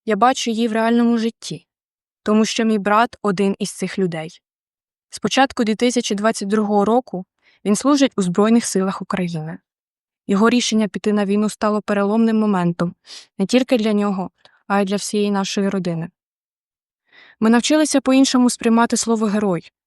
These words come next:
тому що тепер це не просто термін з книг чи фільмів. Це реальність, яка стала частиною нашого життя.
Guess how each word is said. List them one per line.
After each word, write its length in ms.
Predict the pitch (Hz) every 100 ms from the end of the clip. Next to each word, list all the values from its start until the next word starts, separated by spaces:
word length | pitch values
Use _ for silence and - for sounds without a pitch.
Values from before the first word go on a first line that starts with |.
| _
тому 220 | 190 196
що 160 | - 202
тепер 280 | 202 208 208
це 140 | 220
не 100 | 202
просто 360 | 202 220 - 214
термін 360 | 196 190 190
з 100 | -
книг 220 | 190 185
чи 140 | - 180
фільмів. 400 | - 180 156 170 _ _ _ _
Це 180 | - 214
реальність, 760 | 220 196 175 165 170 - - _ _
яка 220 | - 185 196
стала 340 | - 233 233
частиною 500 | - - - 226 208
нашого 360 | 202 - 208 208
життя. 500 | 202 - - 151